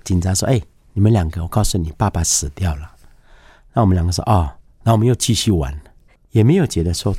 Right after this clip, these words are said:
非常痛苦。可是其实这个痛苦是深长的。当有一天我到幼儿园的时候，看到别人爸爸还在，来接他们的时候，就是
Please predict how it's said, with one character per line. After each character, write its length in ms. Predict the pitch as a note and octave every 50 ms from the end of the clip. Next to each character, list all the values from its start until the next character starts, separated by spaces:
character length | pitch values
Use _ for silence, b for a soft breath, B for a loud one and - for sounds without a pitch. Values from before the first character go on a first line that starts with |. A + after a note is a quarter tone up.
| -
非 220 | - - - C3+ C#3+
常 240 | C#3 - F#2+ E2+ E2+
痛 280 | - - - G#2+ F2+ E2+
苦。 160 | - - - -
可 120 | - G#2
是 140 | G2+ - D#3
其 180 | - - B2 A2+
实 120 | A#2+ B2+
这 120 | A#2 C3 A2+
个 80 | G#2+
痛 300 | F#2 - G#2+ G#2 G#2+ G2+
苦 100 | E2+ D2+
是 200 | D2+ - - F2
深 360 | - - - - F#2+ F2+ F2+
长 380 | F2 - - - C#2+ C#2+ C#2 C#2
的。 100 | - - - - _ _ _ _ _ _ _ _ B B B B B B B B
当 240 | - C3+ C3+ B2 G2+
有 140 | F2+ E2+ F2
一 60 | F#2+
天 120 | A2 G#2+
我 100 | F#2+ E2 D#2+
到 160 | - G2+ F#2+
幼 160 | F#2+ F#2+ F2+
儿 40 | E2+
园 80 | D#2+
的 80 | D#2 D2+
时 160 | - - -
候， 120 | D#2 D2+ - - b b b b b b -
看 180 | - C3 B2
到 100 | A#2+ A2+
别 220 | G2+ - - F2 E2+
人 100 | E2 E2
爸 180 | E2+ - G2+ F2+
爸 140 | E2 - D#2
还 260 | - - - D#2 D#2 -
在， 280 | - - F2+ D#2 C#2 D2 E2 - - - - -
来 140 | F2 E2+ - -
接 300 | - - - B2 A#2 G#2
他 200 | - A2 G2+ F#2+
们 120 | F2 D#2+
的 120 | D2 D2 -
时 160 | - - E2
候， 100 | D#2 D#2 - - - - - - b b b b b b b b -
就 120 | - C3+ B2
是 400 | - - A#2 G#2+ G2+ F2+ D#2+